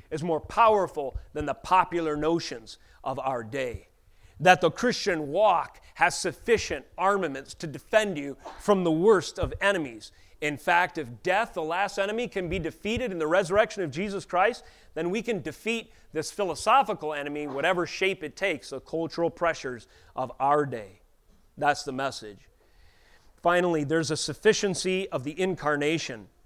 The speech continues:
that Paul refers to. That is the fact that God became a man, dwelt among us, and in him the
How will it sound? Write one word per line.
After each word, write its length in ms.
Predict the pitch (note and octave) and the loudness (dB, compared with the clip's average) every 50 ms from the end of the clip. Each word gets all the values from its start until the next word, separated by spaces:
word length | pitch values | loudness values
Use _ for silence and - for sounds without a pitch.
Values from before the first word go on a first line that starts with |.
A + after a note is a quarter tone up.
| - _ _ _ _ - | -20 _ _ _ _ -6
that 180 | C#3+ C#3+ C#3 | -6 -6 -4
Paul 260 | - D3 E3 E3 D#3+ D#3 | 2 4 4 6 6 4
refers 440 | D3+ C3+ A2+ - D#3 D#3+ D#3 C#3+ - | 2 -2 -2 -2 0 0 0 -2 -4
to. 280 | - C3 B2 A2+ G#2+ G#2+ | -8 -10 -10 -10 -10 -8
That 220 | A#2 C3+ C#3+ D3 | -2 -2 0 0
is 320 | D#3 D3+ D3+ D3 C3 - - | 2 2 0 0 0 -6 -10
the 80 | C#3+ | -10
fact 380 | - - D3+ D#3 D#3+ E3 D#3+ - | -6 0 2 2 2 2 0 -2
that 200 | D3 C3 C3+ C3+ | -8 -8 -6 -4
God 280 | A#2+ D3 D#3 E3 F3 D#3+ | 0 0 2 2 2 0
became 320 | D#3 C3+ - D3+ D3+ D3 | -2 -4 -4 -4 -4 -2
a 40 | C3+ | -4
man, 320 | C3 C3+ C3 B2+ B2+ B2+ A#2 - | -6 -6 -6 -6 -8 -10 -10 -8
dwelt 380 | D3 C#3+ C#3+ D#3 E3 D3 - | -4 0 0 0 0 0 -2
among 280 | C#3+ C#3 C#3+ D3 C#3 C3+ | -4 -2 -2 -2 -2 -2
us, 200 | C3+ C3+ - - - | -6 -8 -10 -10 -10
and 140 | D3 C3 C#3 - | -10 -10 -10 -6
in 180 | F3+ F3+ E3 C#3+ | -6 -4 -4 -4
him 200 | C#3 D#3 D#3+ D3 | -4 -6 -6 -6
the 80 | B2+ | -10